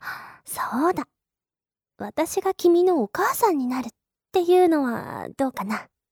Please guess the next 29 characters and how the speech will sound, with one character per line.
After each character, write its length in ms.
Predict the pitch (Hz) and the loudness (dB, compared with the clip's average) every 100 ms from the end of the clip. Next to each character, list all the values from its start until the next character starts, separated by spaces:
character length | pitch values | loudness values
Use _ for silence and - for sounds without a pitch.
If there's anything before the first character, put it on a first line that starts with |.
| _ _ _ _ _ _ _ - - - _ _ _ _ _ _ _ - | _ _ _ _ _ _ _ -20 -20 -20 _ _ _ _ _ _ _ -6
よ 160 | 277 | -4
し 520 | - - 226 220 214 | -6 -10 -8 -8 -6
よ 120 | 294 427 | -4 -4
し 280 | - - | -6 -14
っ 300 | _ _ _ | _ _ _
て、 80 | - 349 277 - - - _ _ _ - | 0 0 0 -6 -20 -20 _ _ _ -8
た 120 | 269 | -6
く 80 | - | 0
さ 200 | 370 370 | 2 4
ん 120 | 370 | 4
撫 140 | 403 | 4
で 100 | 508 | 2
て 120 | - | 2
あ 100 | 240 | -2
げ 160 | - 233 | -4 -10
る。 140 | 240 - _ _ _ _ _ _ _ _ _ _ _ _ _ _ _ _ _ | -10 -12 _ _ _ _ _ _ _ _ _ _ _ _ _ _ _ _ _
寂 360 | - 247 233 247 | -10 -6 -4 -4
し 320 | - 294 294 | -4 -4 -4
い 40 | 247 | -6
よ 100 | 226 | -6
ね。 400 | 262 302 - _ _ _ _ _ _ _ _ _ | -4 -4 -6 _ _ _ _ _ _ _ _ _
怖 240 | - 285 349 | -6 -4 -2
か 120 | 403 | -4
っ 40 | - | -4
た 100 | 294 | -4
よ 140 | 247 | -4
ね。 240 | 240 285 339 - _ _ _ _ _ _ _ _ _ _ _ _ - | -4 -6 -6 -10 _ _ _ _ _ _ _ _ _ _ _ _ -8
で 280 | 220 247 294 | -6 -2 0
も、 260 | 262 220 | 0 -2